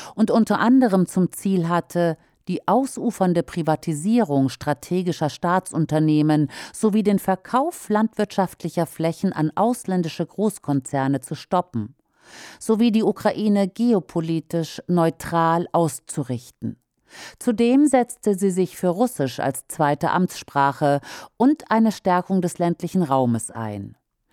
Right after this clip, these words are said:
Diese Ziele reichten aus, dass die Partei zusammen mit weiteren linken Parteien am siebzehnten Juni zweitausendzweiundzwanzig verboten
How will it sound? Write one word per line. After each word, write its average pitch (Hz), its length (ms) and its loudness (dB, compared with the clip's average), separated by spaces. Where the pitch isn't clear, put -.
Diese 254 380 2
Ziele 170 500 0
reichten 151 540 0
aus, 156 440 2
dass 240 220 -2
die 254 140 -2
Partei 185 480 -2
zusammen 180 500 0
mit 175 180 -2
weiteren 165 520 2
linken 147 340 0
Parteien 151 680 2
am 208 160 2
siebzehnten 277 680 2
Juni 208 320 2
zweitausendzweiundzwanzig 165 1400 -2
verboten 151 760 0